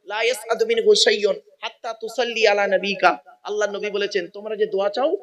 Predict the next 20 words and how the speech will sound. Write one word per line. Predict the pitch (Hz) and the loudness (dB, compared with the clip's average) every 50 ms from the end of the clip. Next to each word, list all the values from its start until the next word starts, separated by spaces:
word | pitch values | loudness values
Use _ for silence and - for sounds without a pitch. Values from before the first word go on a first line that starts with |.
| - - - | -8 -14 -4
ওই | 180 214 240 | -4 -4 -2
দোয়াটা | 208 220 226 220 - - | 0 0 0 0 0 0
আসমান | 196 202 196 - - 220 220 220 | 0 0 0 -2 -4 -4 0 0
আর | 214 196 | 0 -2
জমিনের | 165 196 208 208 214 208 202 196 | 0 -2 0 2 2 2 0 2
মধ্যবর্তী | 208 220 202 - 285 262 262 - - 226 | 0 0 0 0 -2 -2 -2 -2 -2 -4
জায়গায় | 208 202 196 196 190 | -2 0 4 4 4
অবস্থান | 185 - 185 - - 175 175 | 4 2 -2 0 0 0 2
করে, | - 185 170 160 151 156 175 170 156 151 - | 10 10 10 10 10 6 4 -2 -4 -2 4
ওই | 190 208 190 | 6 6 6
দোয়াটা | 190 214 220 214 220 226 | 6 4 4 6 6 6
উপরেও | 226 220 214 240 240 240 233 226 | 4 4 6 8 10 10 10 10
নিয়ে | 233 240 240 | 8 2 2
যেতে | 214 208 262 | 2 0 0
পারে | 254 269 277 302 | 2 2 2 2
না, | 302 403 523 554 - _ _ _ | 2 0 -2 -2 -6 _ _ _
নিচেও | - 190 185 220 208 196 | -12 -6 -2 -2 0 0
নামাতেও | 196 190 185 185 190 190 185 | 0 -2 -2 -4 -4 -4 -4
পারে | - 170 170 170 165 | -2 0 0 0 0
না | 160 151 | -2 -6